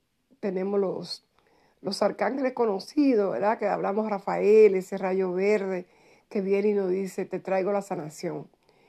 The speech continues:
Eh, es tiempo de, de sanar, sanar heridas, sanar enfermedades,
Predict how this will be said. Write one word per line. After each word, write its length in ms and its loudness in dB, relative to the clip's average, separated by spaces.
Eh, 480 -4
es 160 -8
tiempo 480 2
de, 260 -8
de 120 -10
sanar, 500 -8
sanar 240 -6
heridas, 580 -4
sanar 260 -6
enfermedades, 840 -2